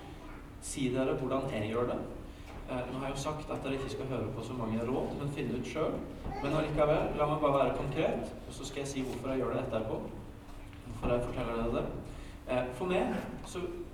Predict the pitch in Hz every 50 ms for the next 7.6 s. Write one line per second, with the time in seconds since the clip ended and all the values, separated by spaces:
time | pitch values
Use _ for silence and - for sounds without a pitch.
0 | - - - - - - 180 170 151 139 139 143 135 139 143 135 127 120 120 117
1 | 104 98 95 95 98 - - - 120 110 101 - - - 95 95 - 120 131 -
2 | - - - 139 123 117 - 113 110 113 113 113 - - 113 110 - - - -
3 | 107 - - - - - - - - - - - - 143 151 160 143 127 - -
4 | - - 180 180 180 180 - - - - - 151 143 143 165 220 262 - - -
5 | - - - - - - - - - - - - - - - - 123 120 117 117
6 | 117 117 117 117 - 143 135 135 135 127 120 117 120 120 117 117 - - 131 131
7 | 123 127 131 127 - 120 110 107 - - 139 -